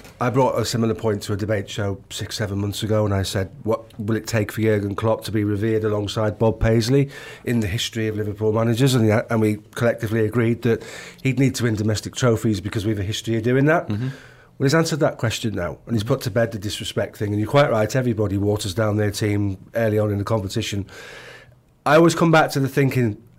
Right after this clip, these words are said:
Speaker 1: end of the season, we went into a Champions League final, we were tired. You could see we were tired. There were question marks over whether, whether Thiago should even play, the,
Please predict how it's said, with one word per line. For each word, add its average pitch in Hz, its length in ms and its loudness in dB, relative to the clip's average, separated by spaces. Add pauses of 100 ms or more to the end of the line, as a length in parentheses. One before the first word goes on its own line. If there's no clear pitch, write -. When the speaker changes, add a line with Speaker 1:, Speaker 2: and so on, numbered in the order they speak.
Speaker 1:
end 143 180 4
of 143 60 4
the 135 80 2
season, 123 340 2
we 113 80 2
went 110 220 2
into 113 180 -2
a 113 60 2
Champions 107 500 0
League 104 180 0
final, 110 380 2 (100)
we 120 140 2
were 110 80 0
tired. 101 480 -2
You 107 80 -6
could 98 140 -8
see 117 180 0
we 101 100 0
were 92 120 -4
tired. 92 340 -4 (540)
There 135 100 4
were 127 80 6
question 143 340 2
marks 120 280 2
over 113 140 0
whether, 110 160 0
whether 117 260 0
Thiago 104 480 0
should 101 140 -4
even 98 260 0
play, 110 320 2
the, 101 120 -2